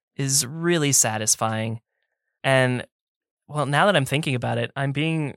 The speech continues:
reminded of, like, all of the artful things that I love about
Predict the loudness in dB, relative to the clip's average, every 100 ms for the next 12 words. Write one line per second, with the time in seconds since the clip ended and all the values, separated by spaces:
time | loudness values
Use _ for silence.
0 | -8 -6 -4 -2 0 0 0 -2 -2 -6
1 | -2 0 -2 -4 -2 -2 -2 -6 -6 -4
2 | -4 -2 -2 -2 -4 -4 -2 -4 -4 -8
3 | -12 -8 -4 -2 -2